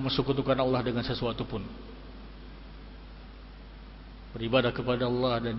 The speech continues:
jangan menduakan Allah dalam ibadah. Jangan berbuat syirik dalam ibadah kepada Allah Subhanahu wa taala.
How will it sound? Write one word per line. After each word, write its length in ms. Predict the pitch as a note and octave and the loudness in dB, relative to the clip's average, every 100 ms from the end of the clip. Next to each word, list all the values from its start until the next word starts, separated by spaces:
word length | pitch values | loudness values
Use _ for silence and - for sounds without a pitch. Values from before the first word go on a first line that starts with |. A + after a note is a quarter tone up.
| B2 | 4
jangan 320 | C#3 D3+ D3+ D3 G3 - - - - - - - - - - - - - - | 4 4 0 -2 -6 -8 -12 -14 -14 -14 -14 -14 -14 -14 -14 -14 -14 -14 -8
menduakan 480 | B2 A#2 C#3 C3 C3 | -4 4 4 4 2
Allah 160 | C3 B2 | 2 2
dalam 120 | A2+ A2+ | 2 4
ibadah. 380 | B2 A#2+ A2 - - - - - - - - - - - - - - - B2+ | 4 4 2 -6 -10 -12 -12 -14 -14 -14 -14 -14 -14 -14 -16 -16 -16 -14 0
Jangan 180 | C#3 C3 | 2 2
berbuat 300 | C3 B2 A#2+ | 2 2 2
syirik 260 | C3+ A#2+ A#2 | 2 2 0
dalam 160 | A#2 | 0
ibadah 320 | A2 A#2+ A#2 A2+ | 2 2 0 0
kepada 320 | A2+ A#2 A2+ | -2 0 2
Allah 180 | A#2 A2+ | 2 2
Subhanahu 420 | - A2+ A#2+ A2 A2 | 0 -4 -2 -2 -2
wa 80 | G2+ | -2
taala. 340 | G2+ G#2+ - | 0 -2 -4